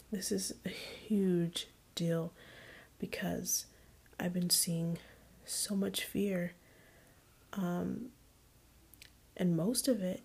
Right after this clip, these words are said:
is all these thoughts that are just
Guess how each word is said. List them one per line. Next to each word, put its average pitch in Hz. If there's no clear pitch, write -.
is 180
all 190
these 185
thoughts -
that 170
are 165
just -